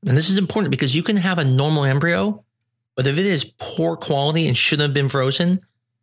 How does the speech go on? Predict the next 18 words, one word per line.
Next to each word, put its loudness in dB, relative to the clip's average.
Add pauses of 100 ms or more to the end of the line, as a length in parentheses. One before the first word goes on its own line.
(460)
you 0
still 0
may 2
not 0
get -4
pregnant. -4 (1000)
It's 0
important 0
to 2
understand 0
that -2
when 2
you're 2
talking -2
about -2
repetitive -2
implantation 0
failure, -2